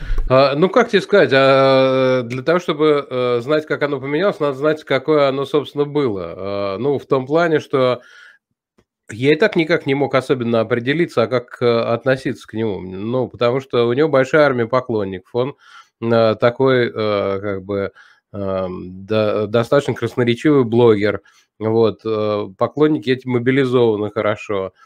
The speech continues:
э, во всяком случае, в сети. Ну, впрочем, они его поддерживали и у суда, там, ну, в каком-то количестве,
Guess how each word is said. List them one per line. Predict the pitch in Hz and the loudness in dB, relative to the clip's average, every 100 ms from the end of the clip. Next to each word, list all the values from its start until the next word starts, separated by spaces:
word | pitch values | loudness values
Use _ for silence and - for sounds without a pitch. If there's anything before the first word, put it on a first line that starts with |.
| _ _ - | _ _ -12
э, | 104 104 | -6 -2
во | 110 | -2
всяком | 113 123 | -2 -2
случае, | 127 120 117 | -2 -2 -4
в | |
сети. | - 135 - 110 95 90 - _ _ | -4 -8 -6 -6 -6 -10 -16 _ _
Ну, | 120 151 110 | 2 4 2
впрочем, | 101 - 123 117 127 | 0 0 0 2 0
они | 113 120 | 2 2
его | 123 117 | 2 2
поддерживали | 120 107 117 117 113 107 107 | 0 0 0 0 -2 -2 -2
и | |
у | 113 | -4
суда, | - 120 104 95 | -4 -4 -2 -2
там, | 90 85 87 85 | -2 -6 -8 -14
ну, | 87 - | -16 -18
в | _ | _
каком-то | - 95 110 95 | -12 -8 -8 -8
количестве, | - 104 101 - - - 85 | -4 -4 -4 -8 -16 -12 -12